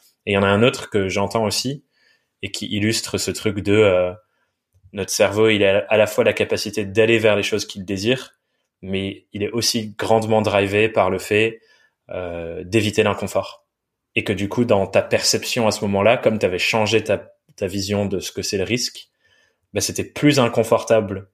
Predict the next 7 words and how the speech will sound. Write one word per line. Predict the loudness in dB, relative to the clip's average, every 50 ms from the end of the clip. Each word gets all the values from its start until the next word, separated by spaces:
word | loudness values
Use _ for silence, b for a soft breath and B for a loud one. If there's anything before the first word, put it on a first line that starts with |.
| _ _
de | -6 -2 -2
rester | 0 0 0 0 0 2 2 0 0 -2 -10 _ _ _ _ _ _ _ _ _ _ _ _ _ -8
et | -6
de | -4 -2
ne | -2
rien | 0 0 0 0 0
changer | -2 -2 -2 -2 0 0 0 0 0 -4 _ _